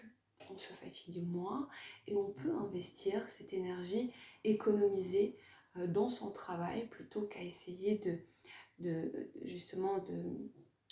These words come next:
d'avoir ou de, de, de mieux voir ou de, d'avoir plus d'éclairage. Le choix des lumières dépend des besoins de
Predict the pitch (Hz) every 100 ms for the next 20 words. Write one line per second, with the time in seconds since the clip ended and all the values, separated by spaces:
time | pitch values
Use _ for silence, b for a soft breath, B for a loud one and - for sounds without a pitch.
0 | - 185 190 190 190 202 190 175 170 170
1 | - - - 190 196 190 170 170 185 185
2 | - 170 165 - - _ _ _ _ _
3 | - - 202 196 - 190 - 190 - -
4 | 175 - - - B B B B - 214
5 | - 302 208 190 190 202 202 190 180 208
6 | - - 190 180 - 214 208 185 185 185
7 | 202 214 196